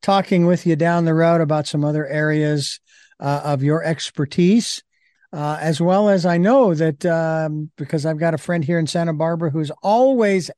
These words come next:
adding, he's always learning, he's always, uh, taking new courses to add to his, his, uh, body of, uh, modalities, if you will.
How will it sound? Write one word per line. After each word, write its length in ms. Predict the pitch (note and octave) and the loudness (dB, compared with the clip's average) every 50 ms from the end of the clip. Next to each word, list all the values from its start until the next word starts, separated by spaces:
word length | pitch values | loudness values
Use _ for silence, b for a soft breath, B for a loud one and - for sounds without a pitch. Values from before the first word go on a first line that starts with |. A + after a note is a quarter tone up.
| _ - | _ -4
adding, 580 | F#3+ A3 C4 D4+ D#4+ D4 C4+ G3+ C#3+ A2 - - _ b b b b b b b b | -2 0 2 2 2 2 2 2 0 -2 -8 -12 _ b b b b b b b b
he's 220 | b A#3+ A#3 F3 A3+ | b 2 2 2 0
always 680 | - - A3 B3 C#4 D4+ D4 C#4+ C4+ C4 B3 G#3 F#3 | -4 -4 -2 2 4 4 4 6 4 4 2 2 0
learning, 640 | G#3 G3+ G3 G#3 A#3 B3 B3 A#3+ A3+ G#3 F#3 E3+ D3+ | 0 0 0 0 2 2 2 2 2 2 2 2 0
he's 220 | E3 F3 E3 F3 | 0 0 0 -2
always, 800 | F3+ - G3 G3+ A3 A3 A3 G#3+ G#3 G#3 G3+ G3 F#3+ F3+ D3+ - _ b b b b b b b b - | -2 0 2 2 2 2 2 2 2 4 4 4 2 2 0 -4 _ b b b b b b b b -8
uh, 240 | - E3+ E3+ E3+ | -4 -2 -2 -2
taking 480 | - - G3+ G3+ G3 - G3+ F#3+ F#3 F3+ | 0 0 0 0 2 2 2 4 4 6
new 160 | F#3+ G#3 G#3 | 6 4 4
courses 640 | - - - G3+ G3+ G3+ G3+ - - F#3 E3 D3+ - | 2 0 0 2 4 4 2 0 0 0 0 0 0
to 120 | - G3 | -2 -4
add 300 | F3+ D#3+ F3+ F3+ F3+ D3+ | -2 -2 -2 -2 -2 0
to 100 | - F3 | 0 -2
his, 440 | D3 - F3+ F3 F3+ F3 D#3+ - - b b b b b b b b | 0 0 2 2 2 0 0 -4 -8 b b b b b b b b
his, 420 | - G3 G3 G3 F3+ D3+ C#3+ E3 | 0 2 4 4 2 2 2 2
uh, 120 | F3 E3 D#3 | 2 2 2
body 460 | C#3+ D#3 E3+ F3 F3 F3 F3 E3+ E3+ | 2 2 2 2 2 2 2 4 4
of, 240 | E3 D#3 C#3+ C3+ D#3 | 2 2 0 0 0
uh, 100 | D#3 D3+ | 0 2
modalities, 840 | D3+ D#3 E3 E3 C#3+ E3+ E3 E3+ F#3+ F#3 F3 E3 - D#3 C#3+ C3+ C3 | 2 2 2 2 2 2 2 2 2 2 2 2 2 0 0 0 0
if 160 | C#3+ C3 - | -2 -2 -2
you 140 | C#3+ C#3 C3 | -2 -2 -2
will. 360 | B2+ C3 B2 A#2 G#2+ G#2 - | -2 -2 -4 -4 -6 -10 -12